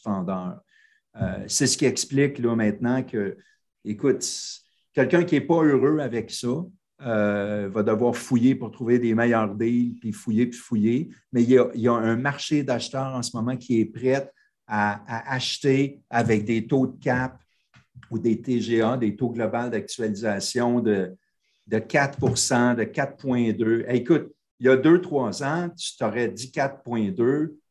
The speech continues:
on, on aurait ri, là, parce que la S C H L prenait absolument rien en bas de cinq pour cent de toute façon. Puis là, ben, ils ont commencé à accepter du quatre point neuf, quatre point huit, tout ça. Et aujourd'hui, on a des dossiers qui passent à trois point huit, là.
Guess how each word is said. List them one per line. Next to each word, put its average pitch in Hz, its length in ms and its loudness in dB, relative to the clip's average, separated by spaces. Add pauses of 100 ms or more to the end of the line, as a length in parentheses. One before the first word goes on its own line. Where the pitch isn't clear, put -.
on, 110 260 2
on 113 120 2
aurait 110 300 4
ri, 123 380 -2
là, 92 140 -2 (220)
parce 120 160 -2
que - 80 -2
la 120 60 2
S 117 140 0
C 143 80 2
H 127 220 2
L 156 140 4
prenait 127 340 2
absolument 139 600 -2
rien 127 240 -4
en - 20 0
bas 110 140 0
de 110 60 -2
cinq 131 340 -2
pour 104 180 -6
cent 127 220 -6
de 120 180 2
toute 139 240 2
façon. 110 440 -8 (600)
Puis 107 140 -6
là, 117 140 4
ben, 107 140 2
ils 104 80 2
ont 98 60 -2
commencé 117 440 0
à 123 40 2
accepter 120 380 0
du - 120 -4
quatre 123 240 -2
point 120 220 2
neuf, 110 300 -2
quatre 131 220 -2
point 117 180 -2
huit, 107 300 -2
tout - 80 -14
ça. - 160 -6 (400)
Et - 20 -2
aujourd'hui, 113 560 0
on 113 160 0
a 104 60 0
des 110 160 0
dossiers 113 400 0
qui - 100 -20
passent 120 300 -6
à 95 60 -6
trois - 260 -4
point 104 160 -6
huit, 104 260 -2 (100)
là. - 60 -20